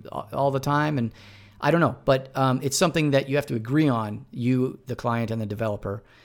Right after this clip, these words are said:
um, what is an acceptable form of communication during this period. And in, that's even if you don't do the emergency thing. No matter what type of, uh, workflow you agree on, decide on how are we going to connect with each other while someone is on vacation.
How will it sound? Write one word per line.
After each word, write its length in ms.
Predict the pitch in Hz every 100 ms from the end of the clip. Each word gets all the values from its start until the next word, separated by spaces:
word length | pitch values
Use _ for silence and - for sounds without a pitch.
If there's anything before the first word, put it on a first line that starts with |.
| _ -
um, 360 | - 113 104 107
what 280 | 120 139 135
is 180 | 127 113
an 60 |
acceptable 480 | 113 - 120 - 113
form 300 | - 120 113
of 120 | 107
communication 580 | - 113 107 104 104 107
during 220 | 104 104
this 120 | 101
period. 360 | - 110 101 92
And 140 | 123
in, 120 | 165 151
that's 200 | 175 196
even 220 | 170 156
if 140 | 143
you 80 | 131
don't 360 | 120 131 127 - _ _ _
do 140 | - 127
the 140 | 120
emergency 460 | 117 123 131 120 104
thing. 340 | 107 92 95 -
No 80 | 120
matter 200 | 131 127
what 420 | 120 131 131 -
type 260 | - 135 123
of, 240 | 113 110 -
uh, 200 | 117 107 104 _ _ _ -
workflow 560 | 143 143 - 131 120
you 120 | 117 113
agree 280 | 113 208
on, 300 | 139 113 120 - _ -
decide 420 | 127 143 131 127
on 300 | 120 117 117
how 400 | - - 139 135
are 80 | 131
we 120 | 123
going 260 | 113 120 117
to 160 | 110 107
connect 320 | - 135 135
with 140 | 107
each 180 | 110 -
other 360 | 104 101 98 - _ _
while 440 | - 113 110 101 104
someone 320 | - 110 101
is 100 | 98
on 140 | 104 101
vacation. 440 | 107 98 - -